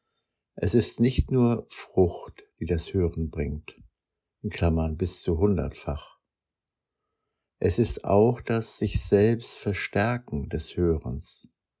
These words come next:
in Klammern, wer hat, dem wird gegeben. Und nun ist es sogar der Eintritt in ein neues Zuhause, in meine wirkliche Familie.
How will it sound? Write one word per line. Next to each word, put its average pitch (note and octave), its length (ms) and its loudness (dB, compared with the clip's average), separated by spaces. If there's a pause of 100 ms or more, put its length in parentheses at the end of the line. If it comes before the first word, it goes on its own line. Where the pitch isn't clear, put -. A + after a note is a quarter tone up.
(840)
in G2 100 -2
Klammern, D#2+ 560 2
wer E2 200 2
hat, - 400 -2
dem D#2+ 180 0
wird E2 180 -2
gegeben. D#2+ 640 0 (1800)
Und G#2 260 6
nun B2+ 380 6
ist C3 180 0
es G#2+ 140 -2
sogar G2+ 320 4
der F#2 200 2
Eintritt G#2 500 2
in - 80 -2
ein F#2 180 2
neues F#2+ 400 2
Zuhause, E2+ 680 0 (840)
in F2 160 2
meine E2 560 4
wirkliche F#2+ 480 0
Familie. F2 800 0